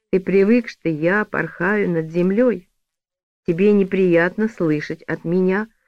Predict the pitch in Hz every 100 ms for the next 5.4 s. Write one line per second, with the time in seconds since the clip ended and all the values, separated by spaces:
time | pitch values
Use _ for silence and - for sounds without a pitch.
0 | _ _ _ - 180 180 196 220 226 196
1 | 180 165 180 180 - _ 185 185 175 226
2 | - - - _ _ _ _ _ _ _
3 | _ _ _ - 127 143 123 135 160 226
4 | - 175 160 151 127 156 196 254 254 240
5 | 175 - -